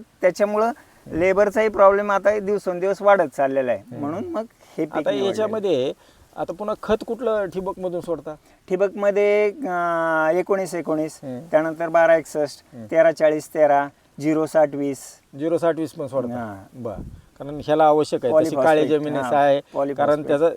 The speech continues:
Speaker 2: पीएच नक्कीच जास्त असेल.
Speaker 1: जास्त, हा.
Speaker 2: त्या ठिकाणी साठ, अं, झिरो, अं,
Speaker 1: झिरो
Speaker 2: चालतंय
Speaker 1: साठ.
Speaker 2: त्या, कारण त्याचं
Speaker 1: हम्म.
Speaker 2: पीएच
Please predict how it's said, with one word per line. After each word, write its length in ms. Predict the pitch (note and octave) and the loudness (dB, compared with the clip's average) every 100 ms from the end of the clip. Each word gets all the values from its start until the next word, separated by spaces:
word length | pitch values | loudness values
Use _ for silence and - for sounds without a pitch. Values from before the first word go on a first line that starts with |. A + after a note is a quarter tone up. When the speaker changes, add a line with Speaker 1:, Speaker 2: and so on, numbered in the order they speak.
| - | -2
Speaker 2:
पीएच 280 | E3 E3 C#3+ | 0 0 0
नक्कीच 300 | F3 F#3+ D3 | -2 -2 2
जास्त 340 | D#3+ D3+ - | 4 4 4
असेल. 180 | C#3+ A#2+ | 2 2
Speaker 1:
जास्त, 260 | B2+ - | -4 -8
हा. 200 | C3 A2 A2 | -16 -12 -2
Speaker 2:
त्या 80 | D3 | -2
ठिकाणी 360 | C#3+ D#3 D3 | 0 -4 -4
साठ, 200 | C#3+ C#3+ - | -2 -2 -2
अं, 400 | D3 C3+ B2+ C3 A#2+ | 0 2 0 -2 -8
झिरो, 180 | C#3+ C#3+ | -6 -6
अं, 420 | B2 B2 A#2 B2+ | -4 -6 -6 -8
Speaker 1:
झिरो 120 | C3 | 0
Speaker 2:
चालतंय 340 | G#3 G3+ - | 4 4 2
Speaker 1:
साठ. 60 | C3+ | 0
Speaker 2:
त्या, 100 | C3+ | 0
कारण 200 | C#3 C3+ | 0 -2
त्याचं 160 | D3 C3+ | -2 -2
Speaker 1:
हम्म. 100 | B2 | -4
Speaker 2:
पीएच 160 | C#3 | -6